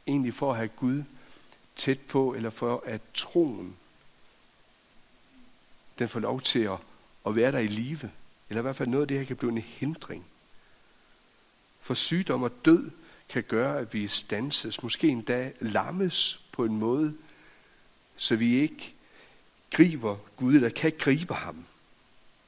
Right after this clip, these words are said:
Ord, han egentlig vil række os, hører vi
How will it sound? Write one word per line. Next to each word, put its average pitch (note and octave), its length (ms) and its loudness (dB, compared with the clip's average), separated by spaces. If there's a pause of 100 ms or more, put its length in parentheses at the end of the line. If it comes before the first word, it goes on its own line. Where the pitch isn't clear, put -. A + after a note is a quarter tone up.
(680)
Ord, D3+ 260 8
han A#2 300 -2
egentlig D3 240 4
vil A2+ 140 0
række B2+ 340 -2
os, - 180 -6 (500)
hører D#3+ 240 2
vi B2+ 320 -4